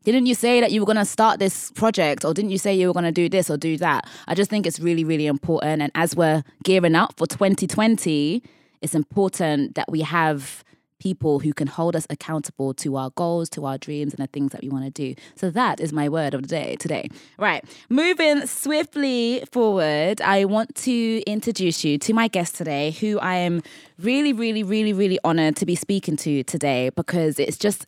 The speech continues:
an area that, for me personally, I've never really looked into enough, even though we all hear what's happening with the world right now. We all know that we, we can do things to make this world a better place,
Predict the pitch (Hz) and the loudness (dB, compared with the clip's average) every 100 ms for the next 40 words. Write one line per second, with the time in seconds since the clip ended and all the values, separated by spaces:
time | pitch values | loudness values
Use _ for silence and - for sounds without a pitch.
0 | - 175 170 175 170 156 147 147 139 - | -6 -4 0 2 2 2 2 2 2 0
1 | - - _ _ _ _ _ 180 170 185 | -6 -20 _ _ _ _ _ 0 2 0
2 | 180 190 185 - 160 143 139 139 - 143 | -2 0 0 0 0 0 0 0 0 0
3 | 143 - _ _ _ - 165 180 185 165 | -2 -4 _ _ _ -6 0 0 0 0
4 | 170 160 151 151 - - 160 165 - 196 | 0 0 0 0 -2 -4 -4 -4 -2 0
5 | 220 - 156 147 175 285 - - 185 180 | 0 -2 -2 0 -2 -4 -12 -8 -2 0
6 | 180 165 170 143 139 139 151 - _ _ | 0 0 0 2 0 0 -4 -8 _ _
7 | - 156 - 180 196 175 180 180 180 185 | -6 -4 0 0 0 0 2 2 2 0
8 | 190 _ _ _ _ _ 160 - 190 226 | -4 _ _ _ _ _ -6 -4 -2 0
9 | 233 233 262 226 208 196 180 175 170 180 | 2 2 2 4 6 6 6 4 4 2
10 | 175 190 226 277 170 - 175 208 214 202 | 4 4 2 0 -2 0 0 2 2 2
11 | 196 175 - _ 151 156 - 165 156 180 | 0 -2 -6 _ -4 -4 -4 -6 -2 -2
12 | - 208 - 202 220 - 175 185 208 220 | 0 -2 -2 -2 -2 -2 -2 0 -2 -2
13 | 208 202 214 - 170 - 208 170 202 311 | 2 2 2 0 -2 -2 0 0 0 -2